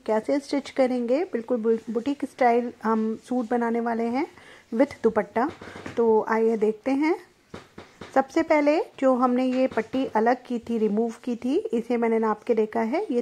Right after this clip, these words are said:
थोड़ी सी लंबी लग रही है मुझे, फ़िफ़्टीन इंच की है, तो ये काफ़ी नीचे तक आएगी। तो मैं इसमें से ऊपर से लगभग ढाई इंच कट कर दूंगी और उसके बाद इसे हमें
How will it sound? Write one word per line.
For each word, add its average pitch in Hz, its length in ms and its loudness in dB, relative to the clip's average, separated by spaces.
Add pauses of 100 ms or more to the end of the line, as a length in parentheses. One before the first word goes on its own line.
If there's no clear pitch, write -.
थोड़ी 320 440 2
सी 339 120 0
लंबी 240 300 0
लग 247 200 0
रही 254 140 0
है 247 120 0
मुझे, 240 240 -2
फ़िफ़्टीन 240 400 -2
इंच 233 220 -2
की 247 220 -2
है, 233 180 0 (460)
तो 254 80 0
ये 240 60 2
काफ़ी 240 300 0
नीचे 247 240 0
तक 247 180 -2
आएगी। 233 280 2
तो 294 140 -2
मैं 247 280 2
इसमें 247 320 0
से 262 140 0
ऊपर 247 360 2
से 254 140 0
लगभग 233 280 0
ढाई 254 400 4
इंच 262 180 4 (180)
कट 220 180 2
कर 196 200 2
दूंगी 214 380 -2 (420)
और 233 200 4
उसके 339 380 2
बाद 220 420 2 (360)
इसे 247 300 2
हमें 285 460 2